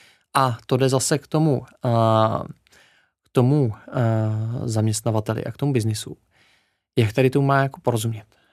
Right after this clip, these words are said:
A, eh, já si myslím, že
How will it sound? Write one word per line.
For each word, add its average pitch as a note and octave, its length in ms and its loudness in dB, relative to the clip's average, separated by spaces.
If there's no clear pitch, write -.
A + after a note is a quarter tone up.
A, G#2+ 380 -2
eh, G#2+ 280 0
já A2 120 2
si D3+ 120 -2
myslím, C#3+ 260 0
že C#3 400 2